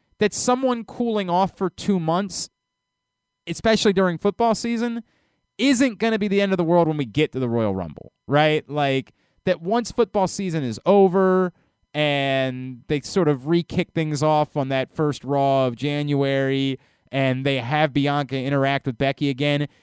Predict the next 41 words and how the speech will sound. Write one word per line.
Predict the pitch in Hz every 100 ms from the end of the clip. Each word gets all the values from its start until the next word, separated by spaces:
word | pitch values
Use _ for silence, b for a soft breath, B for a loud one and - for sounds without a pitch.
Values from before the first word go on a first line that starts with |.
| _ _
it | 180
won't | 185 226 - 160
really | 170 226 208 190
matter | 180 175 170 160
if | - 156
she's | - 160
not | 151 170 -
necessarily | 160 151 147 - 151 139 131
been | 135 123 117
white | 127 139 139 -
hot | - 131 107 _
between | 127 - 143 127 120 113 104
November | 131 135 117 123 110 107
and | 98
January. | 98 85 78 58 57 50 - _ _ _
That | 262 254
might | 294
be | 269
the | 220
case. | 233 175 -
It | 226
might | 190 269 202
be | 240 160 147 b b b
that | 202 -
even | 269 302
if | 285
they | 214
can't | - - 233 220 -
do | 196 135
it, | 147
even | 240
if | 233
what | 220 -
they | 202
have | 160 190 190
her | 180
doing | 147 165 156 139 127
just | 170 175 -
sort | 202
of | 180
feels | - 180 175 165 143